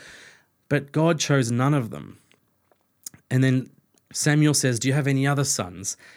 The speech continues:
And they go and fetch David, who's a shepherd, out in the field. And as soon as Samuel sees him, God says, "This is the king, anoint him."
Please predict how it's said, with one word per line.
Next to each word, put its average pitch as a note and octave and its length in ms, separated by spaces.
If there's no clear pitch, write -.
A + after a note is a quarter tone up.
And C3 100
they C#3+ 60
go D#3+ 180
and D3+ 100
fetch C#3+ 440
David, C3+ 420
who's A#2 180
a B2 60
shepherd, B2 540
out B2 220
in B2 80
the A#2 80
field. A2+ 560
And A#2+ 160
as A#2 80
soon D#3+ 320
as D#3 160
Samuel B2+ 400
sees B2+ 360
him, G#2+ 180
God A2+ 320
says, G#2+ 380
"This C3 580
is A#2 320
the A2+ 80
king, F#2 420
anoint A2+ 460
him." F#2+ 280